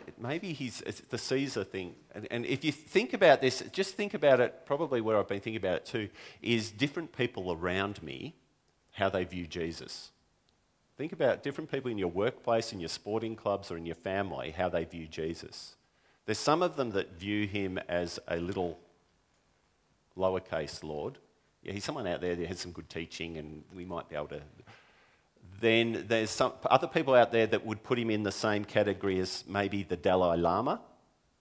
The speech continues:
or the Pope. People that they're sort of, you know, they've, they've got some sort of spiritual aspect in them and something to be listened. But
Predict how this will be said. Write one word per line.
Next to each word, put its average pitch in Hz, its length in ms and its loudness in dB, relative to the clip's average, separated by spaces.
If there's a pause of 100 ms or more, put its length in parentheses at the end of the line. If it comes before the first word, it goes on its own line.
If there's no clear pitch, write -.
(640)
or 85 600 4
the 90 100 0
Pope. 127 380 2 (1300)
People 131 280 0
that 113 160 2
they're 131 160 6
sort 135 180 0
of, 117 300 4
you 123 80 -4
know, 120 80 0
they've, 127 320 2
they've 135 220 2
got 139 360 6
some 127 320 -2
sort 120 140 -2
of 110 80 -2
spiritual 127 520 0
aspect 113 380 0
in 104 80 -2
them 104 80 2
and 101 80 -2
something 120 380 -4
to - 120 -6
be 95 280 -4 (380)
listened. - 260 -4 (240)
But 110 640 4